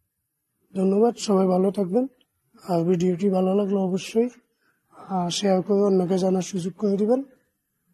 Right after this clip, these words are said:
আহ, ধন্যবাদ। আসসালামু আলাইকুম। আসসালামু আলাইকুম ওয়া রাহমাতুল্লাহি ওয়া বারাকাতুহু।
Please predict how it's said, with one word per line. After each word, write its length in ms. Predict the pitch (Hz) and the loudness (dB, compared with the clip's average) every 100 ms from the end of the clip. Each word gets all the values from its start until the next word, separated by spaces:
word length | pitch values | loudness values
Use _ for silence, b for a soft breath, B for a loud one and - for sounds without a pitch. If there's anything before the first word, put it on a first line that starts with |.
| _ _ | _ _
আহ, 380 | 180 175 175 165 175 294 _ _ - 180 | -12 -10 -10 -14 -18 -20 _ _ -10 -2
ধন্যবাদ। 400 | 185 175 165 156 - | 0 0 -2 -6 -12
আসসালামু 420 | - 208 170 165 156 | -12 -6 -4 -2 -2
আলাইকুম। 340 | 151 165 - - _ _ _ _ _ _ _ _ _ _ _ 269 | -2 -4 -8 -18 _ _ _ _ _ _ _ _ _ _ _ -4
আসসালামু 540 | 220 - 208 214 214 214 | 0 4 6 8 6 6
আলাইকুম 460 | 208 233 202 247 | 6 4 2 2
ওয়া 160 | 226 208 | 2 0
রাহমাতুল্লাহি 760 | 190 - 208 214 196 196 196 185 | -2 -6 -6 0 2 2 0 -2
ওয়া 80 | |
বারাকাতুহু। 640 | 185 185 165 180 170 160 | -2 -2 -4 -10 -12 -14